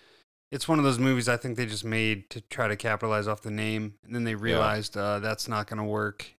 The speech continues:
Speaker 1: and that was it for that, and that was a wrap, uh, as it should be. They should have ended after the second one. Um, so, yeah, I think this one truly ruined the franchise.
Speaker 2: Terry O'Quinn certainly realized that.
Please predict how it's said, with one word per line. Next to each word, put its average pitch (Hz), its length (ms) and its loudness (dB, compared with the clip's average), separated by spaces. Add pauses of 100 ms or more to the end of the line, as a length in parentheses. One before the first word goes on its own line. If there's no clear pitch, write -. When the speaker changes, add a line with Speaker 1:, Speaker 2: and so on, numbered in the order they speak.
(100)
Speaker 1:
and 117 320 -2
that 120 100 0
was 120 160 0
it 156 120 2
for - 140 -6
that, 107 200 2
and 110 100 -2
that 123 80 4
was 120 140 2
a 117 60 2
wrap, 123 420 4 (180)
uh, 117 120 2
as 113 180 2
it 117 140 -2
should 135 200 -2
be. 123 160 0
They 113 140 -2
should 113 180 -6
have 110 120 -2
ended 113 340 0
after 107 280 -4
the - 80 -12
second 156 360 0
one. 131 320 0 (720)
Um, 107 580 -2
so, - 240 0
yeah, 143 280 4 (120)
I 123 140 4
think 143 180 2
this 139 180 0
one 131 120 0
truly 135 400 2
ruined 120 400 4
the 107 80 -4
franchise. 104 760 -6 (1200)
Speaker 2:
Terry 117 460 -2
O'Quinn 120 540 -2
certainly 98 340 -4
realized 90 400 -6
that. - 420 -6